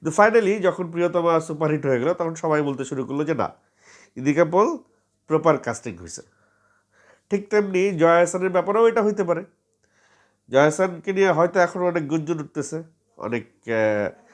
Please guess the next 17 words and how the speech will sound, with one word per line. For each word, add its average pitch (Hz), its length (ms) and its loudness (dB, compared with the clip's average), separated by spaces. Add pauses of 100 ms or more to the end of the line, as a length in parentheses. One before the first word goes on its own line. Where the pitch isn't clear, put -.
(440)
আহ, 76 540 -4
নেগেটিভ 147 340 4 (360)
ভাইব 135 220 6
উঠতেছে, 160 400 -4 (420)
কিন্তু 190 280 -4
দেখা 180 220 0
গেল 180 220 0
সিনেমাটা 165 500 0
রিলিজ 147 240 0
হওয়ার 165 180 4
পরে 151 200 0
দেখ-, 131 400 -4
সবাই 123 280 -2
হয়তো 113 200 -4
বলবে 110 320 -6
যে, 104 120 -6
"না, 98 180 -4